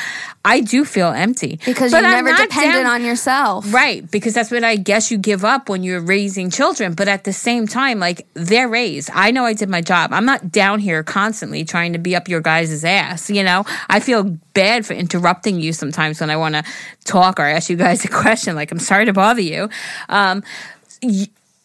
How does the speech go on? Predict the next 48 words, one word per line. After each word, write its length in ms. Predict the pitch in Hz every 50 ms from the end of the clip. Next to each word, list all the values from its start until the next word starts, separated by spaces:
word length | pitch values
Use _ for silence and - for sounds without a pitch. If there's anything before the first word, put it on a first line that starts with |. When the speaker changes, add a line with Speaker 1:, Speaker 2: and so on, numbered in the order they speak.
| _ - -
Speaker 1:
she 380 | - - - - 269 302 349
needs 480 | 311 214 185 196 220 220 208 208 - -
to 80 | 175
do 340 | 160 160 156 - 196 196 208
that. 240 | 190 147 135 - -
She 260 | - - - 247 285
needs 320 | 277 233 208 208 202 - -
to 80 | 180
cut 200 | 156 - 175 170 -
the 60 | 185
tie, 300 | - - 180 170 160 143
and 140 | 147 135 151
she 220 | - - 233 240
needs 400 | 247 233 220 214 214 208 214 -
to 120 | - -
understand 840 | - 175 180 180 165 160 151 156 - - - 190 190 180 151 147 147 151
that 220 | 147 151 - - - - - - -
she 300 | - - - - 214 214
did 220 | 196 196 196 202 190
her 200 | 196 196 185 180
job. 380 | 175 - 156 147 139 - -
Her 180 | - - 165 165
son 300 | 160 - - 175 170 170
is 140 | 160 151 151
grown, 400 | - 160 147 120 95 - - 156 - _
because 320 | 180 165 196 190 175 165
all 200 | 160 165 180 202
she's 260 | 202 - 226 202 180
doing 240 | - 196 190 185 180
right 180 | 170 160 156 147
now 440 | - 160 156 156 156 165 180 196 -
is 320 | - - 160 147 147 - - -
ruining, 800 | 165 160 160 160 165 170 180 185 170 160 156 156 156 160 - -
trying 360 | - - - 170 190 208 208 196
to 120 | - 165
ruin 300 | 147 143 143 139 135 139
your 200 | 151 160 180 190
guys' 320 | 196 185 165 160 165 - -
relationship. 640 | 147 139 135 139 - - 143 143 - - - - -
She 180 | - - 165
is 120 | 156 156 160
gonna 200 | - 165 165 156 156
ruin 300 | 156 175 190 208 196 180
any 220 | 170 165 165 160
opportunities 720 | 151 160 160 - 170 - - 185 190 180 160 151 143 -
with 120 | 156 156
her 100 | - 156 151
grandchild 720 | 151 151 160 170 180 202 - - 135 131 123 123 151